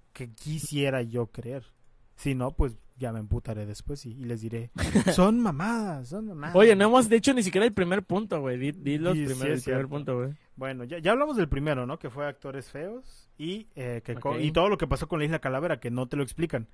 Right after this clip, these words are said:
Speaker 1: Porque de hecho sí es cierto, o sea, e-, esto que le estamos diciendo lo, lo mire después, todo esto lo explican al principio y ya te dicen,
Speaker 2: Ajá, los
Speaker 1: "No, no hay una explicación del por qué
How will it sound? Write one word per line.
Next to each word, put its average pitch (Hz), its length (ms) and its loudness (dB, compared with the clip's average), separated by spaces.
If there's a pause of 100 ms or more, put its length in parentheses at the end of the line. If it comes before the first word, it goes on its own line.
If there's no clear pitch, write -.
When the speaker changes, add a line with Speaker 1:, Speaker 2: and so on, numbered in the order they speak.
(220)
Speaker 1:
Porque 135 200 -2
de 160 60 0
hecho 185 120 -4
sí 170 120 -4
es 170 60 -2
cierto, 190 200 2
o 147 60 0
sea, 135 320 -6
e-, 147 180 -16
esto 175 220 -6
que 175 60 0
le 156 40 2
estamos 170 300 -2
diciendo 156 260 -4
lo, 143 220 -4
lo 135 160 -6
mire 143 160 -4
después, 170 340 -4 (280)
todo 156 140 2
esto 175 160 2
lo 160 60 4
explican 151 380 -2
al 147 100 -2
principio 139 560 -4 (320)
y 127 80 -8
ya 127 120 0
te 139 100 -4
dicen, 143 160 -2
Speaker 2:
Ajá, 131 280 2
los 131 160 0
Speaker 1:
"No, 143 240 4
no 147 180 0
hay 156 100 2
una 170 80 0
explicación 147 480 -4
del 151 100 2
por 120 300 -10
qué 131 480 -6